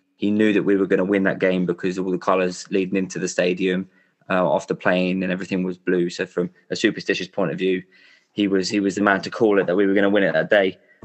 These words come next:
Obviously, Drogba's header comes into it a little bit because some header, but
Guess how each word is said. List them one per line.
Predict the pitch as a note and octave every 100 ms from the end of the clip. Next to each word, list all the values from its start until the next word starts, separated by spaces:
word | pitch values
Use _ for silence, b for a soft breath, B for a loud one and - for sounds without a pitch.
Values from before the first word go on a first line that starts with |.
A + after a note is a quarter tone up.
| - -
Obviously, | A#2+ A2 A2+ A2 - -
Drogba's | A2 G2+ G#2
header | G#2 F#2+ - -
comes | - G2+ F#2 -
into | - G#2 F2+ F2
it | G#2
a |
little | G#2 F2
bit | G#2 - -
because | G2 F2+ - -
some | - F#2+ F#2
header, | G2 F2+
but | F2+ F#2 F2+